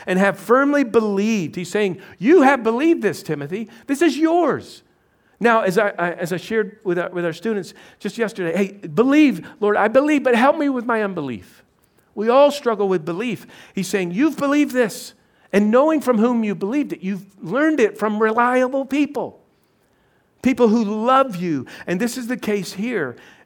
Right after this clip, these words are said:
in our church, people who love you and who are reliable and trustworthy are teaching the Word of God in our Connect groups and to our students, to our children, to our preschoolers.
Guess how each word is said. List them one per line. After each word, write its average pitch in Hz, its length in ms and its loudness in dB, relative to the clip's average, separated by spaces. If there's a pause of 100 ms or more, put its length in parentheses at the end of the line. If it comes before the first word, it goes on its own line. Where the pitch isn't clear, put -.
(100)
in 202 160 0
our 214 140 -2
church, 208 440 -8
people 214 300 -4
who 185 320 -6
love 202 500 -2 (260)
you 110 320 -10 (580)
and 175 120 -2
who 190 220 0
are 170 160 0
reliable 190 920 2
and 156 160 -8
trustworthy 165 960 -6 (280)
are 147 100 -8
teaching 175 440 -6
the 151 60 -6
Word 151 180 -6
of 135 100 -10
God 131 300 -10
in 131 100 -10
our 123 80 -8
Connect 127 320 -12
groups - 440 -18 (320)
and 135 180 -10
to 160 100 -4
our 147 100 -2
students, 143 440 -12
to 156 140 -10
our 143 80 -8
children, 127 580 -10 (520)
to 160 140 -6
our 131 80 -6
preschoolers. 135 880 -14